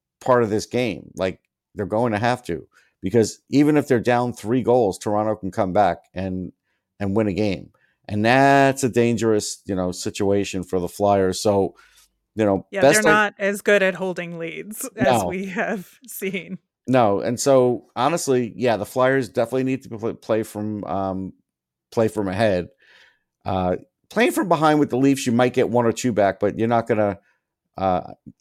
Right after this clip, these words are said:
Speaker 1: most of the time, you're not gonna beat 'em that way. Their goaltending's been very good. Matt Murray is well, he's healthy now and he's playing great. Will, will he stay healthy? That's always the question. And,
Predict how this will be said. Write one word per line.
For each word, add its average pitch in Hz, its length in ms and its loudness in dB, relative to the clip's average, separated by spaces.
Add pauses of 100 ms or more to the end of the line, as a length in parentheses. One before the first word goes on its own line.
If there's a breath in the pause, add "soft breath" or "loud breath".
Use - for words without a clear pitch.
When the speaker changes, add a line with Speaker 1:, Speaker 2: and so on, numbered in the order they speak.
(260)
Speaker 1:
most 135 400 2
of 117 60 -2
the 101 60 -6
time, 104 320 -2
you're 98 80 -2
not 98 160 -2
gonna 95 160 -2
beat 98 360 -4
'em 95 120 -2
that 92 180 -2
way. 92 120 0
Their 98 140 -2
goaltending's 143 500 2
been 113 180 -2
very 104 240 4
good. 101 240 2
Matt 98 220 0
Murray 110 280 0
is 98 300 -6 (440 soft breath)
well, 101 300 0 (180)
he's 101 200 -8
healthy 123 340 2
now 104 300 2
and 101 80 0
he's 92 80 -6
playing 117 320 -2
great. 101 560 -2
Will, 90 240 -6
will 95 140 -4
he 90 60 -2
stay 101 240 -2
healthy? 104 360 2
That's 92 220 0
always 92 240 0
the 90 80 -6
question. 92 440 -4
And, 95 120 -8